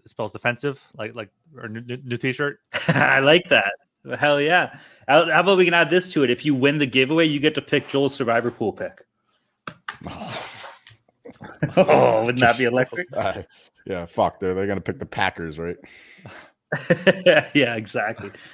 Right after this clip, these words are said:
Speaker 2: Nobody likes you, and they don't try and sewer you or something. Um,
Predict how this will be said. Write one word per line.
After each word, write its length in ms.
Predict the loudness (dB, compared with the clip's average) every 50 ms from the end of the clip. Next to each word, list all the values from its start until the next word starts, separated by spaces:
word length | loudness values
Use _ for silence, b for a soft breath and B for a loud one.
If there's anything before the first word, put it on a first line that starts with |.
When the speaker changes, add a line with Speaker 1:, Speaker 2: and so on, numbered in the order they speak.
| B B B 2
Speaker 2:
Nobody 420 | 2 2 2 2 4 4 4 6
likes 320 | 6 4 4 4 2 -2 -2
you, 80 | -2
and 80 | 0 0
they 60 | -2
don't 160 | -2 -4 -4 -2
try 160 | -2 -2 -2
and 100 | -2 -4
sewer 280 | -4 -2 -2 -2 0
you 120 | -2 -2 -2
or 120 | -4 -6
something. 300 | -8 -10 -10 -10 -12 -14 B B B B B 0 4
Um, 920 | 6 8 8 10 10 10 10 10 10 8 8 6 2 0 -4 -6 -8